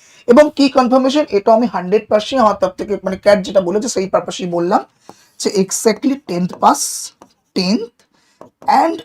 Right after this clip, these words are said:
মতলব or আইটিআই এই জায়গায়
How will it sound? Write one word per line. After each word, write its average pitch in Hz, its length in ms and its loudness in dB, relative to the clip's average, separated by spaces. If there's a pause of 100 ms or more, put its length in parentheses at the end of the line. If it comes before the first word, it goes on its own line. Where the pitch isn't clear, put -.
(120)
মতলব 202 320 0 (640)
or 202 260 8 (380)
আইটিআই 170 580 -2 (200)
এই 170 220 -4 (100)
জায়গায় - 320 -4